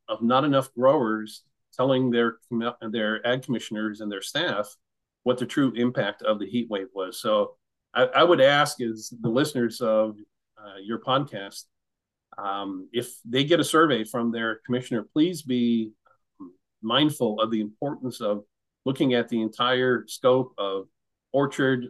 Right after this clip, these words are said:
huller, dryer, and then the handler side, where we're cracking the nuts as to what may be the impact ultimately to the number of usable pounds versus the unusable pounds, 'cause unusable is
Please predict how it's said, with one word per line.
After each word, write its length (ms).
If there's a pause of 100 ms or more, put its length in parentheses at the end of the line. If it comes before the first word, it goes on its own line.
huller, 320
dryer, 640 (600)
and 240
then 380
the 120
handler 360
side, 340 (380)
where 200
we're 120
cracking 380
the 80
nuts 420
as 200
to 300 (360)
what 180
may 160
be 180
the 200
impact 380 (280)
ultimately 640 (240)
to 520 (160)
the 80
number 420
of 260 (480)
usable 440
pounds 580
versus 500
the 240 (120)
unusable 580
pounds, 300
'cause 280 (400)
unusable 560
is 140